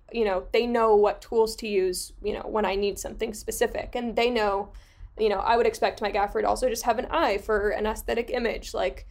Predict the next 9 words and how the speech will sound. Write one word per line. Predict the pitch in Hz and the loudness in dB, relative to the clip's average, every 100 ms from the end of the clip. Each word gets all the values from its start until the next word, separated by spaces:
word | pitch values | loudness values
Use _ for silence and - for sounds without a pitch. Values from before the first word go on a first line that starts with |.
| - - - | -16 -18 -10
um, | 220 - - - | -6 -4 -6 -6
understanding | - 214 220 240 247 226 | 0 0 2 2 2 2
balance | 277 - 190 - - | 2 2 0 -2 -4
and | - 202 208 | -2 0 -2
highlights | 208 262 247 - - | 0 0 0 -4 -4
in | 214 | -4
the | |
frame | 208 214 208 220 214 - | -4 -4 -4 -6 -8 -8
and | 220 208 208 | -6 -6 -6